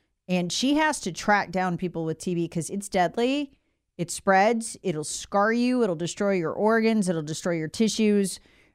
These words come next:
Um, and a lot of people who have it are deadbeats. And so they have to, once you start the treatment, you gotta keep 'em on a treatment or you go off, you'll get a worse strain. Well, now we're bringing them into the country and turning them loose.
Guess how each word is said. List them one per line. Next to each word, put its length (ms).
Um, 260
and 100
a 20
lot 140
of 80
people 220
who 160
have 340
it 80
are 80
deadbeats. 680
And 160
so 160
they 140
have 300
to, 100
once 240
you 80
start 240
the 80
treatment, 420
you 100
gotta 220
keep 220
'em 100
on 140
a 80
treatment 500
or 40
you 80
go 180
off, 320
you'll 80
get 160
a 20
worse 240
strain. 640
Well, 220
now 580
we're 140
bringing 460
them 180
into 160
the 100
country 600
and 120
turning 380
them 240
loose. 760